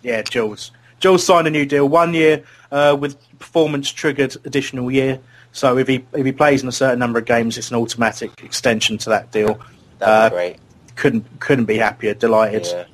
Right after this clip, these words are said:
Speaker 1: Um,
Speaker 2: that's brilliant.
Speaker 1: yeah. Uh, obviously, all the fear was that, um, I think, I think the rumours were he wanted a three-year deal. Um, whether that was realistic or not, I don't think it's pretty fair to say. But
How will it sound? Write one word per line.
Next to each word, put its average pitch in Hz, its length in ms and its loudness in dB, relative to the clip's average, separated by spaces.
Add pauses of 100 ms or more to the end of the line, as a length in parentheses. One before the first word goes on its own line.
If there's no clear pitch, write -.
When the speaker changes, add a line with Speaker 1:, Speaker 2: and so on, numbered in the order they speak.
Speaker 1:
Um, 107 280 -6
Speaker 2:
that's - 120 -20 (120)
brilliant. 90 340 -6 (400)
Speaker 1:
yeah. 123 280 2 (100)
Uh, 160 380 4
obviously, 185 360 0
all 208 160 6
the 180 60 4
fear 170 360 4 (100)
was 147 380 -2
that, 131 360 0
um, 123 200 -8 (260)
I 127 60 -10
think, 214 200 0
I - 40 -10
think 160 320 -6
the 151 80 -4
rumours 165 360 2
were 139 160 4
he 135 120 -4
wanted 127 260 -6
a 120 60 -6
three-year 113 420 -4
deal. 110 420 -4
Um, 104 320 -10
whether 120 220 4
that 107 140 0
was 113 120 -8
realistic 107 480 -4
or 104 40 -8
not, 98 160 -4
I 90 40 -6
don't 101 200 -2
think - 160 -20
it's 80 100 -18
pretty 104 220 -8
fair 107 220 0
to - 60 -6
say. 101 220 2
But 104 220 -2